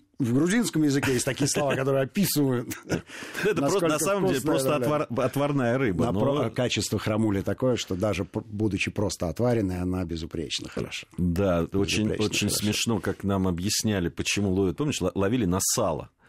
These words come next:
Speaker 1: Да.
Speaker 2: А, ловили на сало, и мы, мы спрашивали, а почему именно на сало? А, а,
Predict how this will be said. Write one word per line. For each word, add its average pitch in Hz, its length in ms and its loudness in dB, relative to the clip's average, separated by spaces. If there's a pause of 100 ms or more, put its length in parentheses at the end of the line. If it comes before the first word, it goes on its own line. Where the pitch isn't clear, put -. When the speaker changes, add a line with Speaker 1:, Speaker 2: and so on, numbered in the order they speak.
(160)
Speaker 1:
Да. 117 140 -2 (320)
Speaker 2:
А, 92 200 2
ловили 101 300 2
на 101 140 0
сало, 160 320 0
и 98 220 0
мы, 95 340 0
мы 98 200 2
спрашивали, 95 460 -2
а 82 40 -2
почему 175 340 0
именно 87 240 0
на 95 140 2
сало? 82 440 -2 (400)
А, 82 300 0
а, - 140 -2